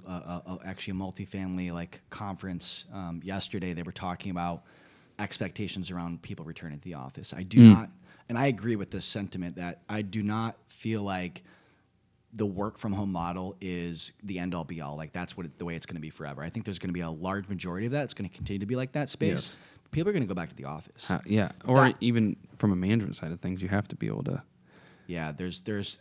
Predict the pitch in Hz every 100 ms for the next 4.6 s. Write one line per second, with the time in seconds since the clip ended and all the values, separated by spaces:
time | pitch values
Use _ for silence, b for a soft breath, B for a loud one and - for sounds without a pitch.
0 | - 104 - 156 - 85 98 90 110 104
1 | 85 101 135 104 87 95 90 95 87 90
2 | 87 87 92 78 - 120 107 - 110 110
3 | 107 87 87 82 - 98 95 - 139 139
4 | 87 85 82 90 82 -